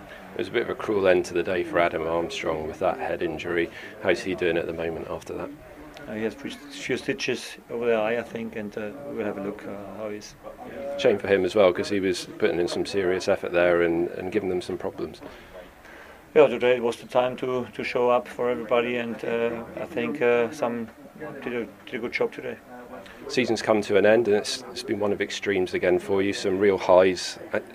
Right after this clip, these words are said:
Speaker 1: during it, and obviously some lows as well. How do you kind of sum it all up now that it's come to a conclusion?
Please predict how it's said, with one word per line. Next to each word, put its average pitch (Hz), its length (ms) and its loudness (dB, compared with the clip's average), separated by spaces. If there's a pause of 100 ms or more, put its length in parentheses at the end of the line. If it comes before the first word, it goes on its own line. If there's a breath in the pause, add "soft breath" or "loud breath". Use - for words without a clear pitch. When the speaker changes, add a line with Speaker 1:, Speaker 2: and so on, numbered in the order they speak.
Speaker 1:
during 92 340 4
it, 92 180 6
and 90 100 2
obviously 87 300 -2
some 87 240 -2
lows 87 400 2
as 85 160 -8
well. 92 200 6
How 101 120 4
do 95 80 -6
you 92 100 -2
kind 101 200 0
of 85 80 -2
sum - 360 -2
it 87 120 0
all 85 220 2
up 92 220 2
now 85 240 -2
that - 160 -8
it's - 160 -8
come 82 220 -6
to - 160 -8
a 78 80 -4
conclusion? - 560 -12